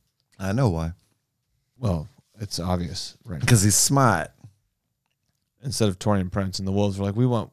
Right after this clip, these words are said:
Speaker 2: it's a wing league now. We need," so the Wolves, of course, fucked that up. Anyway, I think Love and Rubio bring a lot to the table that any team,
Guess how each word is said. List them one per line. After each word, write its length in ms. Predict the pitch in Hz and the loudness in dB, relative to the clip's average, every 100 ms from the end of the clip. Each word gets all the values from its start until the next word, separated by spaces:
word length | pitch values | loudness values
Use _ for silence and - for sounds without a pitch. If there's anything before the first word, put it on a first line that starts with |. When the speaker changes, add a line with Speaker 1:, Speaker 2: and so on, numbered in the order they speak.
| _ _ _ _ _ - | _ _ _ _ _ -6
Speaker 2:
it's 160 | - | 2
a 60 | 113 | 4
wing 420 | 95 110 101 95 | 8 6 6 2
league 320 | 90 82 95 | -2 -4 -8
now. 280 | 67 60 58 | -12 -10 -10
We 120 | 73 | -12
need," 260 | 85 76 73 _ - | -12 -12 -14 _ -14
so 160 | - | -12
the 60 | - | -10
Wolves, 320 | 82 80 78 | -12 -14 -18
of 80 | _ | _
course, 200 | - - | -16 -14
fucked 280 | - 82 - | -12 -14 -14
that 180 | - - | -20 -18
up. 160 | 78 - _ _ _ _ _ _ _ _ _ _ _ _ _ _ | -18 -18 _ _ _ _ _ _ _ _ _ _ _ _ _ _
Anyway, 300 | 143 127 95 85 | 2 4 4 2
I 100 | 110 | 2
think 180 | 120 | 2
Love 340 | 101 107 107 107 | 2 4 6 4
and 220 | 101 98 | 0 0
Rubio 600 | 92 92 92 85 82 82 95 _ _ _ _ _ _ _ | 2 2 0 0 -2 -6 -10 _ _ _ _ _ _ _
bring 260 | 101 101 | -2 0
a 40 | 87 | 0
lot 320 | 80 80 85 | -2 -4 -4
to 80 | - | -6
the 80 | 92 | -6
table 340 | 87 85 82 80 | -2 -2 -2 -4
that 200 | 78 - _ _ | -6 -10 _ _
any 320 | 107 107 101 | -2 2 0
team, 540 | 92 - 92 87 85 | -2 -4 -4 -4 -8